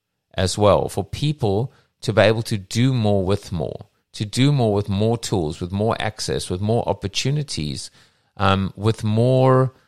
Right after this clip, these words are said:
um, possibilities as well.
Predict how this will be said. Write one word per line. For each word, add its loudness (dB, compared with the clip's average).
um, 0
possibilities 0
as -2
well. 2